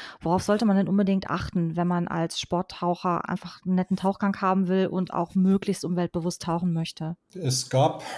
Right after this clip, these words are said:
Speaker 2: oder es gibt sie immer noch, die zehn goldenen Regeln des V D S T. Das lernen wir ja auch im C mas Einsternenunterricht schon. Also umweltbewusstes Verhalten, möglichst Fahrgemeinschaft bilden, sofern das möglich ist.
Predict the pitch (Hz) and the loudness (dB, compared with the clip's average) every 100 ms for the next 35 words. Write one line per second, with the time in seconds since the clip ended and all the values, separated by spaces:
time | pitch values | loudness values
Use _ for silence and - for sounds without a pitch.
0 | - - 135 113 110 131 127 131 127 131 | -14 -10 -6 -4 -6 -6 -6 -4 0 2
1 | 135 131 139 - - - 120 - 131 131 | 2 0 0 -6 -10 -6 -4 0 4 4
2 | 127 123 123 113 127 127 120 117 - 117 | 4 4 2 0 2 2 2 0 -4 -4
3 | 113 107 - 135 202 - - - - 123 | -4 -6 -2 -2 -2 -8 -18 -20 -14 -10
4 | - - 120 117 131 127 127 123 120 117 | -10 -10 -4 0 4 4 4 2 2 0
5 | 117 117 - 123 110 107 - 131 120 113 | -2 -8 -10 -6 -6 -6 -6 -2 -2 -2
6 | 113 131 - 143 143 151 135 139 135 131 | -2 -2 -2 -2 -2 -4 -4 -2 -2 -4
7 | - 135 127 - - 117 110 113 113 - | -2 0 0 -6 -8 -6 -4 -6 -8 -4
8 | 131 131 127 127 123 110 123 - - 110 | 2 4 4 2 -2 -2 -2 -4 -6 -2
9 | 110 131 131 127 120 120 123 123 - 127 | 0 0 2 2 2 2 0 -2 -2 0
10 | 131 139 135 131 131 - 127 127 127 117 | 2 2 2 0 -2 -2 0 2 2 0
11 | 110 127 123 123 - 123 127 127 123 - | -2 -2 0 0 0 -2 -2 -4 -4 -6